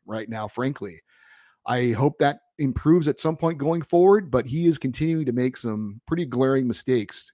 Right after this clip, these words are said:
um, in situations where they don't need to be, uh, where he's not under pressure,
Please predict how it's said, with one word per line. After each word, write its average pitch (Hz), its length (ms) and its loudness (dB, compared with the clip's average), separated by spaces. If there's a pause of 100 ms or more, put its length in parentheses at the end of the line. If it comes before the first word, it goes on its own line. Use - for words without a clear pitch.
(120)
um, 104 600 -10
in 110 100 -6
situations 117 600 -2
where 104 360 -4 (140)
they 113 100 -6
don't 113 220 -4
need 113 200 -6
to 104 60 -12
be, 95 300 -18 (160)
uh, 104 320 -10
where 110 220 -4
he's 110 200 -2
not 120 280 0
under 110 200 0
pressure, 107 480 -2